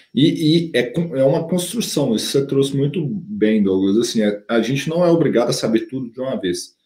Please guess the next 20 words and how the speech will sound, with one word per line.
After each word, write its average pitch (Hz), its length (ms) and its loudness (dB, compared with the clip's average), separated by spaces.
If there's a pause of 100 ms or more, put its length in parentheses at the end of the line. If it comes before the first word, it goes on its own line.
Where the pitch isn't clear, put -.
(380)
O - 60 -16
processo 147 360 4
de 165 80 6
higiene 131 300 2
ocupacional 117 440 -4
é 139 60 0
construído, 117 680 -2
são 120 220 -6
etapas. 127 720 -4 (340)
À 127 60 -4
medida 131 380 4
que 175 100 0
você 151 300 2
vai 131 200 0
aprimorando 127 600 2
o - 40 -8
conhecimento, 123 480 -4
você 139 120 -2
vai 127 260 -2
melhorando 131 680 4